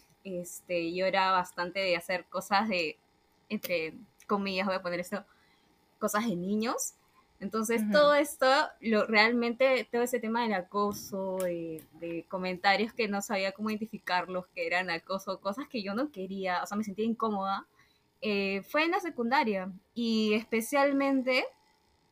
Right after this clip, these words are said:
Speaker 1: cuando salía del colegio en esta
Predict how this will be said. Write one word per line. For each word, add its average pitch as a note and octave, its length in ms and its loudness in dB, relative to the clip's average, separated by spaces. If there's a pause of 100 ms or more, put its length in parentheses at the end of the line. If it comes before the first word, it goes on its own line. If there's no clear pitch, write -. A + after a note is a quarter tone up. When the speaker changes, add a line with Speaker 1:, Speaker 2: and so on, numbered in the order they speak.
(340)
Speaker 1:
cuando G#3 560 2
salía A3+ 640 4
del B3 160 2
colegio F#3+ 840 -4 (200)
en G3 380 -2
esta G#3 580 2